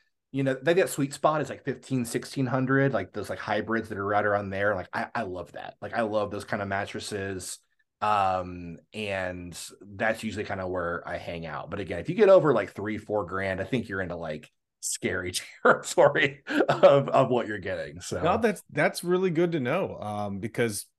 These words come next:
Speaker 2: uh, you know, it's somebody who can't sleep or is having a hard time or needs a new mattress and,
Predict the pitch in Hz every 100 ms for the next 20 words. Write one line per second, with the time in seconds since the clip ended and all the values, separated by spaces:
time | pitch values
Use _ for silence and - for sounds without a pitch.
0 | - - - - 85 101 101 - - -
1 | _ _ _ - 170 170 175 165 175 160
2 | 151 156 139 151 135 113 127 131 139 123
3 | 127 123 131 120 135 120 120 117 120 120
4 | 107 113 117 147 151 - 110